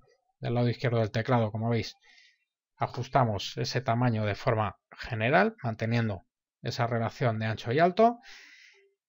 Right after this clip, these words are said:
Aquí se me ha quedado un pequeño detalle, podemos reutilizar esta selección que tenemos aquí. Yo antes de nada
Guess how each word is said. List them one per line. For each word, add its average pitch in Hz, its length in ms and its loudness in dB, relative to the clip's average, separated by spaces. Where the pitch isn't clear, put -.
Aquí 170 240 4
se 180 120 2
me 160 100 6
ha - 20 2
quedado 160 260 6
un 151 80 0
pequeño 151 340 2
detalle, 208 460 4
podemos 131 600 -2
reutilizar 123 840 0
esta 135 240 -4
selección 120 440 -2
que 117 100 -4
tenemos 113 520 -8
aquí. 196 460 -2
Yo 120 180 -10
antes 110 240 -8
de 110 80 -6
nada 107 320 -4